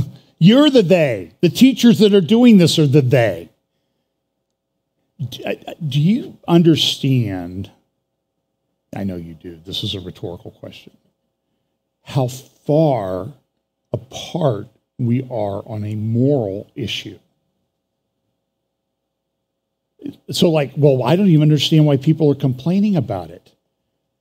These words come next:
You think it's okay for a male to go in a locker room and undress with your daughter?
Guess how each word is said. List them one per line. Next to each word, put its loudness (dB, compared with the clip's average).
You 4
think 0
it's 0
okay 4
for 2
a 6
male 4
to 2
go 4
in 2
a 4
locker 4
room 6
and 4
undress 4
with 2
your 4
daughter? 2